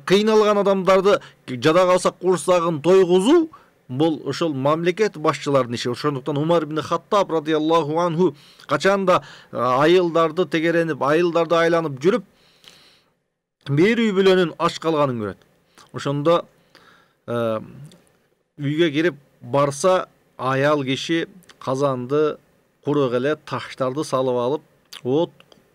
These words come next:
ат-, казандын астына от жагып, ташты тегерентип отурган болот.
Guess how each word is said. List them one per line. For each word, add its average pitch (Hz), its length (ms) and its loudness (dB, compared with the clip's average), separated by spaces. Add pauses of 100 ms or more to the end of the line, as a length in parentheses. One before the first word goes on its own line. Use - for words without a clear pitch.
(160)
ат-, - 280 -16
казандын 135 480 -4
астына 120 300 -6
от 131 180 -2
жагып, 143 320 -4 (180)
ташты 135 520 -4 (180)
тегерентип 107 440 -6
отурган 92 340 -12
болот. 90 180 -16